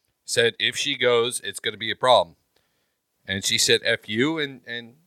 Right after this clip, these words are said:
you know what? You're done.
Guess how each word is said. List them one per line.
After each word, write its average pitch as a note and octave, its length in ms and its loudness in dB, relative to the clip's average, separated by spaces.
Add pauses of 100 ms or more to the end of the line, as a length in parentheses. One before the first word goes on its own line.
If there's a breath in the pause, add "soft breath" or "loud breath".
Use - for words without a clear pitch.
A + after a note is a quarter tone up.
you G2 100 -12
know G2+ 80 -8
what? C3+ 280 2 (1900)
You're G#2+ 180 -10
done. B2+ 320 6